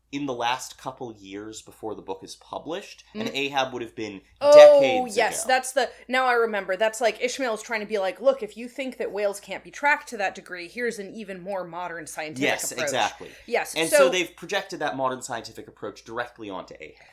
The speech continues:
Speaker 2: So, yeah, the thing
Speaker 1: Understandably.
Speaker 2: So, yeah, that's the thing. What I felt was happening in the chapter of the chart is that we're shown Ahab doing something that is, like,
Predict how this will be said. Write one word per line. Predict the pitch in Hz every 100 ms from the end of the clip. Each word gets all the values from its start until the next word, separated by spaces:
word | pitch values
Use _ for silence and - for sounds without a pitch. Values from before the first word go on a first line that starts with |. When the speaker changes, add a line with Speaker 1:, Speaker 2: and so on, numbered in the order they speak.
| _
Speaker 2:
So, | - 349
yeah, | 320 240
the | 294
thing | - 330
Speaker 1:
Understandably. | 539 175 - - - _ -
Speaker 2:
So, | -
yeah, | 330 262 143
that's | 262 359 -
the | 254
thing. | - - - _ _
What | 196 269 -
I | 302 440 -
felt | 330 277
was | 240 -
happening | 190 180 185 170 -
in | 285 269
the |
chapter | - 208 180 160
of | 160
the | 156
chart | - - 151 -
is | 196
that | 214 185
we're | 214
shown | - 339 339 320
Ahab | - 240 208 196 165
doing | 196 190 180
something | 180 165 156 156 151
that | 175
is, | 175
like, | 214 214